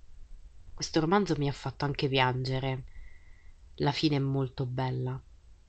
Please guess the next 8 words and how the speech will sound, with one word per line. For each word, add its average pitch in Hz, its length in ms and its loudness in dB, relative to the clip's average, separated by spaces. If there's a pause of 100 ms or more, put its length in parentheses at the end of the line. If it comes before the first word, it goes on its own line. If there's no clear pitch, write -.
(1500)
Io 151 760 6
più 147 240 0
di 139 340 0
consigliarvelo 135 1200 0
non 143 240 -2
posso - 320 0
dirvi 143 360 0
altro, 143 680 -4